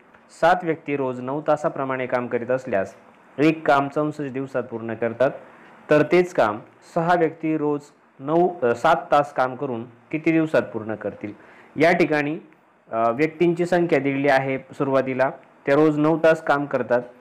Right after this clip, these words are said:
आणि एकूण चौसष्ट दिवस काम करतात. तर सुरुवातीच्या सात व्यक्तींचं एकूण काम काढायचं आहे तुम्हाला, मग त्याला सात गुणिले नऊ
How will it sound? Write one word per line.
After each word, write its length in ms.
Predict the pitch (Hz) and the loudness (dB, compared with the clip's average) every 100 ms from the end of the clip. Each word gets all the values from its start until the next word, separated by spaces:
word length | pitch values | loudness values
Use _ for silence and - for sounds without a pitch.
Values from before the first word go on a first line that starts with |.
| _ _ | _ _
आणि 120 | 127 151 | -4 -2
एकूण 240 | 160 170 | 2 0
चौसष्ट 480 | 170 190 190 180 - | 2 0 0 -2 -2
दिवस 320 | 143 131 123 | -2 -2 -2
काम 240 | 117 104 | -4 -4
करतात. 300 | 95 90 - 90 - - - - - | -6 -8 -8 -10 -14 -20 -20 -20 0
तर 100 | 165 | 2
सुरुवातीच्या 800 | 165 - - - 170 185 185 190 | 2 -4 -8 0 2 2 0 -4
सात 280 | 180 180 180 180 | 0 2 2 0
व्यक्तींचं 500 | 180 180 185 180 185 - | -6 -4 -8 -6 -6 -2
एकूण 300 | 175 175 226 | -2 -2 -2
काम 240 | 202 185 | 0 0
काढायचं 380 | 170 160 123 110 | 0 0 0 -2
आहे 80 | 107 95 | -10 -10
तुम्हाला, 280 | 104 95 95 _ _ _ _ _ | -10 -10 -10 _ _ _ _ _
मग 100 | 139 139 | -10 0
त्याला 240 | 165 170 185 - - _ _ - | 4 4 4 0 -18 _ _ 2
सात 200 | 160 165 165 - 135 | 4 4 0 -12 -14
गुणिले 480 | 131 143 143 139 123 | -10 -8 -6 -4 -4
नऊ 420 | 113 123 147 160 | -6 -6 -2 -2